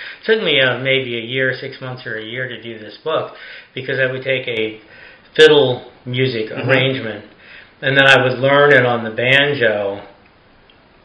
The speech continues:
Speaker 1: you know, and then learning to play it was one thing, and then I would write it down in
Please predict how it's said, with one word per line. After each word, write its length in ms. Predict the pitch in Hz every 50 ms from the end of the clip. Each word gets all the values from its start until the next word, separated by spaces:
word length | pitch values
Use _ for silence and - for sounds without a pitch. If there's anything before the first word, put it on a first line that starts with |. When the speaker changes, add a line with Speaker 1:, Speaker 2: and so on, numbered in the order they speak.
| _ -
Speaker 1:
you 140 | 123 120 113
know, 220 | 113 110 107 113
and 180 | 117 113 113 120
then 360 | 117 117 117 113 110 107 107 - _ _ - 123 123 127 - - - 123
learning 480 | 127 135 143 147 147 143 139 127 - -
to 60 | -
play 260 | 151 156 160 160 151
it 160 | 139 - 123
was 140 | 120 110 - -
one 280 | 127 131 135 135 131
thing, 240 | 131 123 120 120 120
and 80 | 117 120
then 80 | 123
I 160 | 120 123 120 117
would 160 | 120 113 127
write 180 | 131 135 127
it 140 | 123 117 -
down 380 | - 120 123 127 127 127 127 123
in 420 | 110 110 113 113 113 110 110 -